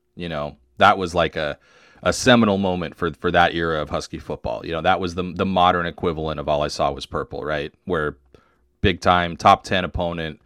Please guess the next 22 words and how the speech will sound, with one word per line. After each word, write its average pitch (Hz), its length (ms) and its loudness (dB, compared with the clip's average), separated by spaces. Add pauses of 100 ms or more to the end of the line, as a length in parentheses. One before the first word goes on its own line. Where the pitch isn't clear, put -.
(260)
on 80 100 -6
a - 20 -4
Friday 90 400 4
night, 80 400 -2
Stanford 90 460 -2
had 78 160 -10
kinda 90 220 0
run 90 240 -2
the 87 80 -4
division 82 520 -6
for 85 120 -10
years, 80 640 -4 (400)
and 85 120 -6
they 82 60 -2
took - 240 0
it 95 100 -8
to 101 220 0
him 87 260 -6
in 87 120 -6
very 85 200 2
Stanford-like 85 760 -2
fashion 78 600 -2